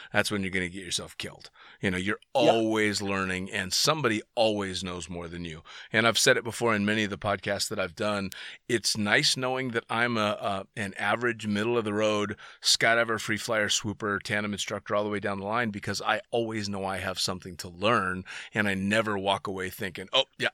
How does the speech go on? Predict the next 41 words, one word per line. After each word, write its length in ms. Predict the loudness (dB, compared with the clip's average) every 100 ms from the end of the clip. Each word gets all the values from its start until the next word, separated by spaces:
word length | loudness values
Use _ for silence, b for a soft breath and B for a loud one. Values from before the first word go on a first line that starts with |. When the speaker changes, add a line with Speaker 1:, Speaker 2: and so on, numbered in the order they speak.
| -2
Speaker 1:
I 100 | -2
got 320 | -2 -4 -4
this," 300 | -10 -6 -6
because 360 | -6 -8 -6 -4
I'm 160 | -2
always 340 | 0 0 0 -2
making 260 | -4 -4
sure, 600 | 0 0 0 2 2 2 B B B 2
<laughs> 280 | 4 2 0
you 160 | 2
know, 200 | 2 0
that 120 | 0
I've 180 | 0 0
got 240 | -2 -4 -8
it. 120 | -14 B B B B 2
Uh, 220 | 4 6
Speaker 2:
Yeah. 160 | 4 4
Speaker 1:
it's, 180 | 2 -4
i-, 40 |
it's 640 | -4 0 0 0 -4 -2 0
an 140 | 0
extremely 680 | 2 2 2 2 0 0 -4
important 420 | -6 -8 -8 -10
thing. 180 | -8 -4
So 100 | 0
especially 440 | 0 2 2 2
when 180 | 0 0
you're 80 | -2
pushing 340 | 0 0 0 0
the 60 |
limits 340 | 0 0 -2 -4
and 100 | -2
doing 240 | -2 -2
mountain 300 | -4 -6 -10
flying 360 | -10 -8 -8 -10
and 80 | -8
all 120 | -6
that 180 | -6 -6
kind 160 | -8
of 80 | -8
stuff, 240 | -8 -8